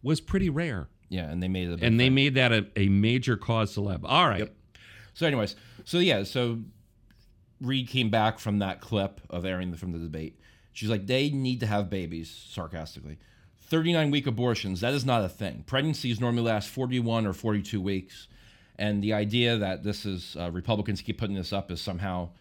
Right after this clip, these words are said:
Speaker 2: that women are getting thirty-nine week abortions is, that's like one or two weeks or two, maybe three weeks, um, before the baby is born." And she's just going on to say how it's ridiculous and everything. And then Court,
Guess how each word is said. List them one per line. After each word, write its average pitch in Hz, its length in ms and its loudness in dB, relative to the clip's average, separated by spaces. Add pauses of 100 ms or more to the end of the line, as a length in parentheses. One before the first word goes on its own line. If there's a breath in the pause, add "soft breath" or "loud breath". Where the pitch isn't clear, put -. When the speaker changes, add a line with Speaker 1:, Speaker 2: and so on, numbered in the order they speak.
Speaker 2:
that 90 120 -6
women 101 220 -2
are 92 60 -2
getting 92 240 -4
thirty-nine 90 420 -4
week 87 140 -6
abortions 87 580 -6
is, 82 220 -12 (340 soft breath)
that's 120 180 -2
like 113 120 0 (300)
one 139 320 2
or 127 120 2
two 123 400 -2
weeks 113 380 -2
or 92 80 -4
two, - 180 -12
maybe 104 220 0
three 117 260 -2
weeks, 104 460 -4 (480 soft breath)
um, 90 200 -2
before 98 280 -4
the 101 40 0
baby 98 300 -2
is 87 160 -6 (640)
born." 95 440 0 (280)
And 80 360 -8 (440)
she's 92 260 -8
just 87 120 -10
going 95 200 -4
on 95 120 -2
to 85 60 -6
say 87 160 -6
how 85 240 -4
it's 82 120 -10
ridiculous 82 400 -8
and 85 80 -8
everything. 82 340 -8
And 87 100 -4
then 87 80 -6
Court, 107 260 -6